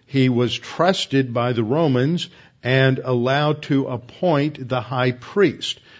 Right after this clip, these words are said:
because he tended to meddle in the affairs of the high priest, and he appointed several different ones. It angered the Jews.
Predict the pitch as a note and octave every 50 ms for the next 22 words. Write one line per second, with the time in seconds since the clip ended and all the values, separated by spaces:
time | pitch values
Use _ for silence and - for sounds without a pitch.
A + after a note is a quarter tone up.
0 | - _ _ - C3 B2 B2+ - E3 E3 D#3+ - - D#3 D3 C#3 - - E3 E3
1 | D#3 C#3 C#3+ B2+ A#2 - - B2 A2+ A2+ A2+ A#2+ C#3 E3+ F3+ D#3+ B2+ A#2+ A#2+ B2+
2 | C#3 C3+ - - - - - _ _ - A#2+ B2 B2 B2 B2 A2+ A#2+ A#2 A#2+ A#2+
3 | G#2 G#2+ - - F3 F#3 F3+ E3+ D#3 D3 C3 - - C#3 C3 A2+ B2 A2+ G2+ A2
4 | A#2+ A#2 A#2+ A2+ A#2 - - A2+ A2 A#2 C#3 C#3 - - A#2 A#2+ A#2 B2 A#2+ A#2
5 | A2+ B2 A2+ A2+ A#2 - - C#3+ C#3 C3 C3 A#2+ - - - C#3+ C3 B2+ G#2+ G#2
6 | G2+ G#2 B2 D#3 F3 - C3+ A2 A2+ A2+ G#2+ G#2 A2+ A#2+ A#2 A#2 - - - -
7 | - - - _ - A#2+ A#2+ A2+ A#2 A#2 - C3 D3 E3 D#3+ D3+ B2 B2+ B2+ A#2+
8 | G2 A2 G#2+ F#2+ F#2+ B2 D#3 D3+ B2+ A#2 A2 A#2+ D3+ E3+ -